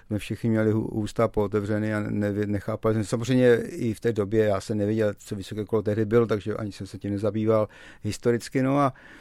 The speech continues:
tam, eh, to byl první takový, eh, zlom v toho, že jsem se na tom chtěl svést. No a to už se psal potom, eh, další rok, kdy vlastně byl prvomájový průvod ve Veselí nad Moravou. Já už na tom amatérském kole,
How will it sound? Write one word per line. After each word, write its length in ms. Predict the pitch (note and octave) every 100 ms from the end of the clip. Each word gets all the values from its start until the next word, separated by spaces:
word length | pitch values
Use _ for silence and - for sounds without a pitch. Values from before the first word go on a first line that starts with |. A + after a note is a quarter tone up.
| - - -
tam, 240 | A2+ A#2+
eh, 340 | A#2+ A#2 A#2
to 140 | A#2 B2+
byl 120 | C#3+
první 280 | C3 A#2+ C3
takový, 580 | B2 - C3 C3 B2+ A#2+
eh, 760 | A2 G#2+ G#2 G#2+ G#2 A2 A2
zlom 400 | A#2 G#2 A2+ A#2
v 60 | B2
toho, 220 | - G#2+
že 140 | G#2 G#2+
jsem 160 | B2
se 120 | A2+
na 40 | A#2+
tom 140 | A#2+
chtěl 160 | G#2+ A#2
svést. 400 | - G2+ F2 - - _ _ _ _ -
No 160 | A#2+
a 40 | -
to 160 | -
už 120 | D#3 -
se 100 | D#3
psal 220 | - C#3
potom, 400 | - B2 C#3 C3
eh, 220 | A#2 A2
další 440 | A2 A2 - C#3
rok, 240 | B2 B2 A#2+
kdy 120 | A2+
vlastně 300 | A2 G#2+ A#2+
byl 120 | A2+
prvomájový 560 | G#2 A#2+ A#2 A2+ A2 G2+
průvod 480 | - A#2+ B2 C3 C3 _ _ _ _ -
ve 80 | G#2+
Veselí 260 | G#2+ C3+
nad 60 | A2
Moravou. 340 | A2 A2+ A#2+
Já 260 | A2 A2 C#3+
už 140 | E3+
na 100 | D3
tom 180 | C#3 C3
amatérském 540 | A#2 A#2 C3 - C#3
kole, 360 | B2+ A2 A2 A2